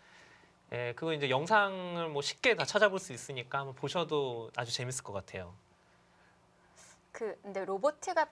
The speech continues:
Speaker 2: 바둑돌을 집어서 착수하기는 좀 어려울 수도 있지 않을까요?
Speaker 1: 아무래도 장기알은 좀 납작하다 보니까 잡기가 좀 편한데, 근데 뭐, 그거는 기계를 얼마든지 만지면 되는 거니까 어려운 일은 아닌 것 같고요.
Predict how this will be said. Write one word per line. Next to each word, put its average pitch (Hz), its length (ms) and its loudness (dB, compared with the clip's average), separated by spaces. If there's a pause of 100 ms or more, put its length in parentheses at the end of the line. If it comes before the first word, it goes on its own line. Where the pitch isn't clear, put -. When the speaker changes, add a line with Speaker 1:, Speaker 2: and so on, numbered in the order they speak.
Speaker 2:
바둑돌을 285 720 0
집어서 202 360 -2
착수하기는 269 720 -4
좀 208 200 -10
어려울 233 240 -2
수도 220 160 -8
있지 - 160 -8
않을까요? 160 360 -10 (340)
Speaker 1:
아무래도 143 300 2
장기알은 160 680 4
좀 156 120 -2
납작하다 139 600 6
보니까 120 380 -4
잡기가 131 400 -4
좀 127 100 -8
편한데, 156 640 -2 (600)
근데 208 220 2
뭐, 196 80 -4
그거는 190 420 0
기계를 170 380 0
얼마든지 165 420 2
만지면 123 460 0
되는 127 240 -2
거니까 110 560 -4
어려운 151 400 2
일은 143 180 0
아닌 107 240 -2
것 110 80 -4
같고요. 110 540 -6